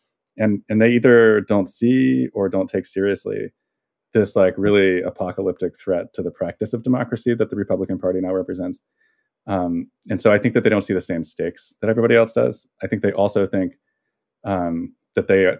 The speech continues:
they themselves are better positioned politically if they,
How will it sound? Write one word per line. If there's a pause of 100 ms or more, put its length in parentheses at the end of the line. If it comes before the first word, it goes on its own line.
they
themselves
are
better
positioned
politically (640)
if
they,